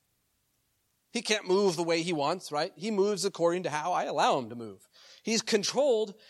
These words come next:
by whoever's pulling the strings at the top. A puppet has a puppet master. He can't, he can't walk over here unless I physically allow him to walk over here. He can't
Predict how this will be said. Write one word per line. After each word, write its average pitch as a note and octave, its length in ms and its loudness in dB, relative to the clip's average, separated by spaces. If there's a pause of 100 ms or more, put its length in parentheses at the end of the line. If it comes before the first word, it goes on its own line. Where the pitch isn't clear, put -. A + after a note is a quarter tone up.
(160)
by F#3 180 8
whoever's A3+ 540 6
pulling G#3+ 520 -6
the F#3+ 80 -8
strings C#3+ 500 -12
at C3+ 80 -20
the - 220 -20
top. A2+ 180 -16 (640)
A D3+ 60 -8
puppet B3 400 0
has G#3 380 -2
a F#3 140 2
puppet F3+ 460 -2
master. D3 500 -8 (880)
He D4+ 120 6
can't, A3+ 300 4 (320)
he C4 160 -4
can't F#3+ 280 2
walk F3 280 6
over D#3 200 2
here F#3+ 280 0
unless E3+ 320 -2
I F3+ 140 0
physically F#3 500 -2
allow G3 300 0
him G3 80 -6
to B2 80 -6
walk A#2+ 280 0
over B2+ 160 -6
here. A#2 140 -8
He D#3 140 -8
can't G3 320 2